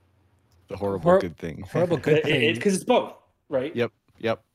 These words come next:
Speaker 3: Now, I'll pick one. There's some others, but
Speaker 2: I
Speaker 3: Steam.
Speaker 2: would say
Speaker 1: Steam, yeah, I was
Speaker 3: Steam, yeah.
Speaker 2: Steam,
Speaker 1: Yeah.
Speaker 2: yeah.
Speaker 3: Yeah.
Speaker 2: Well,
Speaker 3: Now
Speaker 2: no, I would go a step further and say T F two. T F two is the moment.
Speaker 3: In what way?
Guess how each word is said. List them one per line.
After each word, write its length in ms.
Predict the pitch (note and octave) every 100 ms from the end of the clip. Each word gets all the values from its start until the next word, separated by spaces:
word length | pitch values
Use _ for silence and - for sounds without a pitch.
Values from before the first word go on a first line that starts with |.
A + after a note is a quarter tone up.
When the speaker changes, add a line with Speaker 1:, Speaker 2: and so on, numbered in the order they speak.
| _ _ _ _ _ _ _
Speaker 3:
Now, 100 | -
I'll 60 | E3+
pick 220 | F3+ G3+
one. 320 | C#3 A#2 A2+
There's 180 | B2+ C3+
some 120 | -
others, 380 | C3 A#2 A2 - -
but 240 | C#3+ - _ -
Speaker 2:
I 60 | D#3
Speaker 3:
Steam. 120 | G3+
Speaker 2:
would 160 | C#4+ C#4
say 640 | - B3 A3+ A3+ A3+ A3+
Speaker 1:
Steam, 340 | G3 C3 A#2 G#2+
yeah, 380 | G2+ G#2 G2 G#2
I 40 | -
was 140 | D#3
Speaker 3:
Steam, 120 | - -
yeah. 100 | D#3+
Speaker 2:
Steam, 520 | - - E3+ C#3 A#2
Speaker 1:
Yeah. 80 | F#2+
Speaker 2:
yeah. 280 | C#3 C3 B2 - _ _ _
Speaker 3:
Yeah. 80 | A3 - _ _ _ -
Speaker 2:
Well, 180 | G3+ G3+
Speaker 3:
Now 60 |
Speaker 2:
no, 200 | A#3 C4+ C#4
I 100 | A3
would 160 | D4 -
go 180 | C#4
a 40 | A#3+
step 360 | - - G3+
further 500 | - A3+ A#3 G3+ D#3+
and 260 | D#3+ E3+ D#3
say 360 | - E3 D3+ D3
T 340 | - - F#3
F 140 | D3
two. 320 | - F3 B2 F#2+ _ _ _ _ _ _ _ _ _ _
T 160 | - D#3+
F 80 |
two 160 | - F3
is 100 | D#3
the 80 | C3
moment. 320 | G#2+ F#2+ E2+ _ _ _ _ _ _ _ _ _ _ -
Speaker 3:
In 100 | C#3
what 220 | C3+ C#3
way? 160 | A#2